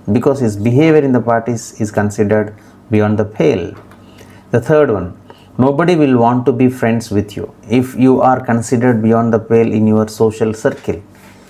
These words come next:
So if you behave indifferent with all your friends, nobody makes you as a friend. That's the reason don't behave in a different manner. So that's the reason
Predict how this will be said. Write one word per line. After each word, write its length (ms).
So 140
if 200
you 140
behave 500
indifferent 640
with 320
all 240
your 160
friends, 520
nobody 640
makes 500
you 240
as 240
a 180
friend. 420
That's 280
the 60
reason 440
don't 320
behave 380
in 100
a 60
different 360
manner. 400
So 140
that's 220
the 80
reason 340